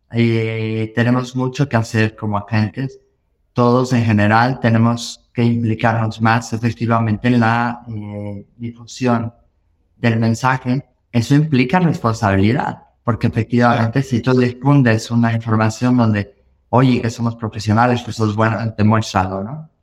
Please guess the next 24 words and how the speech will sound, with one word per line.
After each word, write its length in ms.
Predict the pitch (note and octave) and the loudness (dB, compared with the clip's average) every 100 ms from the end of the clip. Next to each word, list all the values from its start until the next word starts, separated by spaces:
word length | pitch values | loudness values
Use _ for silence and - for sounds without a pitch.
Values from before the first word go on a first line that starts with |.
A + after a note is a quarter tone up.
| _ | _
sea, 320 | - A#2 G#2 A#2 | -2 0 2 2
obviamente, 1000 | A#2 A#2 A2 A2+ A2+ A#2 D3 D#3 - _ | 4 4 4 2 0 2 0 0 -6 _
eh, 600 | A2 A#2 G#2+ G#2+ G#2 G#2 A2+ | -2 0 0 -2 -6 -8 -2
implica 440 | A2+ A2+ A#2+ C3 | -2 0 0 2
la 160 | B2 A2+ | 2 2
nuestra, 600 | A2+ - A2+ A2 F#2 A2 | -2 -4 2 2 2 -2
eh, 280 | G#2 G2 G2 _ _ _ _ - | -4 -6 -10 _ _ _ _ -2
la 140 | A#2+ | 0
responsabilidad 840 | A#2+ A#2 B2 A#2 A2 A2 A2+ A#2 B2 | 0 -4 -4 -2 0 2 2 2 2
implica 960 | A#2 A2+ A2 A2 A#2 A#2 A2 G2+ - _ _ - | 0 -2 -6 0 0 0 0 -4 -6 _ _ -2
involucrarse, 880 | B2 A2+ A2 A2 A2+ A#2 A#2 - G2 | 0 2 0 0 0 0 0 -4 -4
¿no? 220 | G2 - _ _ _ _ _ _ | -4 -8 _ _ _ _ _ _
Digo 300 | A#2+ A#2+ A#2+ | 0 2 0
que 540 | B2 A2+ G#2 - - _ _ _ _ | 0 2 0 -4 -14 _ _ _ _
estamos 440 | A#2 A2+ B2 B2 B2+ | -2 0 2 2 2
muy 100 | B2 | 0
contentos, 580 | B2 A#2 B2 B2 B2 C3 | 0 0 0 -2 0 2
la 160 | B2+ | 2
gente 240 | - A#2+ A#2+ | 2 2 2
que 60 | A#2 | 0
está 180 | - | 0
en 80 | A#2 | 2
las 140 | A#2 A2+ | 2 0
asociaciones 800 | A2 A2 A#2+ A#2+ A2+ G#2+ - | -2 -2 0 2 4 0 -4